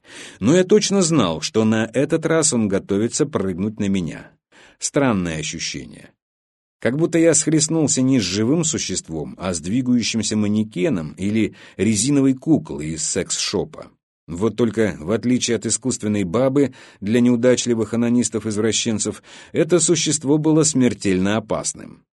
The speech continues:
Я выстрелил, прежде чем он прыгнул. Стрелял в голову, но он рванул вперед, и пули снова с чавканьем ушли в живот.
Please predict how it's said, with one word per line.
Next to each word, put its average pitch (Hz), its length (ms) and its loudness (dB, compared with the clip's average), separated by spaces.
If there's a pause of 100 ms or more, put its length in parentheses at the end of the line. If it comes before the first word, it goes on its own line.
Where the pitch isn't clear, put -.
(300)
Я 110 360 2
выстрелил, 123 680 2
прежде 107 500 0
чем 98 240 -2
он 98 140 -2
прыгнул. 80 580 -10 (440)
Стрелял 156 520 4
в 107 100 -2
голову, 123 640 2 (160)
но 107 260 2
он 135 140 4
рванул 120 440 2
вперед, 143 480 4
и 131 80 2
пули 139 340 0
снова 123 500 2
с - 20 -6
чавканьем 104 760 -4
ушли 90 300 -4
в 78 60 -8
живот. - 540 -8